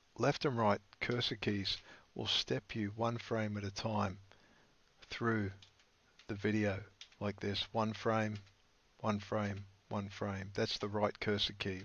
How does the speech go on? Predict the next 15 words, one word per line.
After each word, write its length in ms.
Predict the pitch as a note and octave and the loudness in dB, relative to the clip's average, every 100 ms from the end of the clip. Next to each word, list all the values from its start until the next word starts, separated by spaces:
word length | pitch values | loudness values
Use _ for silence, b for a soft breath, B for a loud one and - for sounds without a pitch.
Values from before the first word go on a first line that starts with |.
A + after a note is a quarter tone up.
| - | -8
which 160 | G2+ | -4
step 240 | - G#2 - | -2 -2 -4
forward, 440 | - A#2 G#2+ G2 G2+ - - B B B B - | -6 -6 -4 -4 -6 -16 -20 B B B B -2
and 320 | A2 G#2 G2+ | 2 2 2
the 80 | G2+ | 2
left 460 | A#2+ B2+ - - - | 4 2 0 -10 -12
will 80 | G#2+ | -6
step 300 | G2 - G#2 - | -2 0 -2 -4
you 80 | G2+ G2 | -6 0
backwards 640 | G#2+ G#2 G#2+ G#2+ - - - _ - | 0 0 -4 -6 -6 -6 -10 _ -4
one 160 | A2+ G2 | -2 -2
frame 380 | - G2+ G2 G2 | -4 -4 -4 -6
at 60 | |
a 60 | G2+ | -6
time. 360 | - G#2+ F#2+ | -4 -4 -4